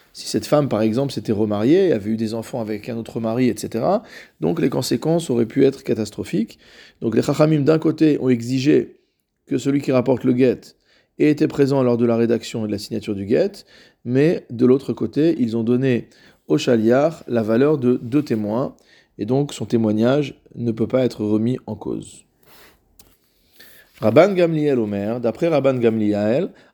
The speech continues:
Af hamevi min harekem ou min hacheger. Cette halacha est valable également, même si le get est rapporté de villes qui se trouvent juste de l'autre côté de la frontière. C'est-à-dire que, d'après Rabban Gamliel,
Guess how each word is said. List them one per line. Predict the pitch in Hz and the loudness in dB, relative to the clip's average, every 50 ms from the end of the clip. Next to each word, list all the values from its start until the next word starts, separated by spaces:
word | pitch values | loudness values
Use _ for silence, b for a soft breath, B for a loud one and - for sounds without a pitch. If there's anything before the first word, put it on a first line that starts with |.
| _ _ | _ _
Af | 147 170 214 - - 165 | 0 0 0 0 0 0
hamevi | 151 147 147 139 131 139 190 202 | 2 2 2 2 2 2 0 0
min | 185 160 131 | 0 0 0
harekem | 120 120 117 117 139 160 160 - 180 180 185 180 - | 2 2 2 4 4 2 2 4 2 2 2 2 0
ou | - 139 | -4 -2
min | 127 123 120 | -2 0 0
hacheger. | 120 117 - - 110 107 107 101 90 82 - - | -2 -2 0 0 0 0 0 -2 -4 -6 -10 -14
Cette | - - - 113 107 - | -14 -6 -6 -4 -2 0
halacha | 127 123 123 120 - - 135 151 160 - | 2 2 0 0 0 2 2 2 2 2
est | 143 123 | 0 0
valable | 113 117 117 127 143 143 123 | 2 2 2 2 2 2 2
également, | 113 110 113 107 107 113 117 139 180 190 B B B B B B - | 2 2 0 0 0 0 0 -2 -2 -4 B B B B B B -6
même | 123 139 160 170 | -4 -2 -2 -2
si | 165 - - | -4 -2 0
le | 135 127 117 | 0 2 4
get | 120 139 156 156 156 - _ 131 | 4 4 4 2 -2 -6 _ -2
est | 120 | 0
rapporté | 117 117 110 - 123 - - - 151 156 | 0 0 -2 -2 -6 -8 -4 -4 -4 -2
de | 143 123 | 0 -2
villes | 113 110 117 127 156 190 196 190 196 B B B _ | -2 -2 -4 -4 -4 -4 -4 -8 -10 B B B _
qui | - - | -12 -2
se | - 143 | 0 0
trouvent | 127 - - 185 190 170 | 0 2 0 0 2 2
juste | 156 139 151 202 254 254 - - - | 2 2 4 2 2 2 0 -6 -6
de | 135 131 139 | -2 2 2
l'autre | 143 143 139 - | 2 2 2 0
côté | 143 135 - 180 185 | -2 0 2 2 2
de | 170 151 | 2 2
la | 135 131 | 0 0
frontière. | 131 - 135 117 - - 107 101 90 - - b b b b b b b b | 0 -4 -6 -6 -2 -2 -2 -2 -2 -6 -12 b b b b b b b b
C'est-à-dire | - - 117 - 127 131 156 165 160 | -10 -2 2 2 4 4 4 2 2
que, | - 151 147 143 135 | 2 2 4 4 4
d'après | 135 135 127 - 156 | 2 0 0 0 0
Rabban | 143 139 127 131 123 120 | 2 2 2 2 2 2
Gamliel, | 117 120 113 113 113 113 120 127 156 185 - | 2 2 2 2 2 2 2 2 0 0 -4